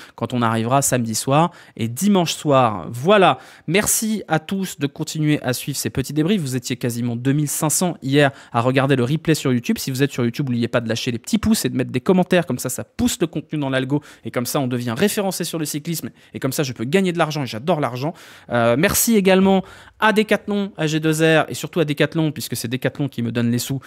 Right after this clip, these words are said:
de sponsoriser ce débrief et de permettre au contenu vélo d'exister sur la chaîne, parce que sans eux, il n'y aurait pas autant de live ce mois-ci. Donc merci à eux,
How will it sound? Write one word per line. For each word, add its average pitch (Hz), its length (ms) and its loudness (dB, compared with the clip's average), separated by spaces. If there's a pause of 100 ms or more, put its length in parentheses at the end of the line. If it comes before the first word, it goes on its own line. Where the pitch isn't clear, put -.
(220)
de 120 120 -4
sponsoriser 156 580 2
ce 143 140 0
débrief 147 340 2
et 135 60 -2
de 123 80 -2
permettre 185 420 0
au 143 60 -4
contenu 147 320 -6
vélo 147 240 0
d'exister 127 480 -4
sur - 180 -6
la 117 80 -4
chaîne, 240 260 -2
parce - 140 -8
que - 100 -10
sans 127 300 -2
eux, 139 40 2
il - 20 0
n'y 120 60 -2
aurait 113 140 -4
pas 202 140 2
autant 147 240 -2
de 127 100 -2
live 131 320 2
ce - 160 -6
mois-ci. 110 380 -2 (300)
Donc 117 180 -10
merci 143 320 0
à 113 80 2
eux, 175 180 0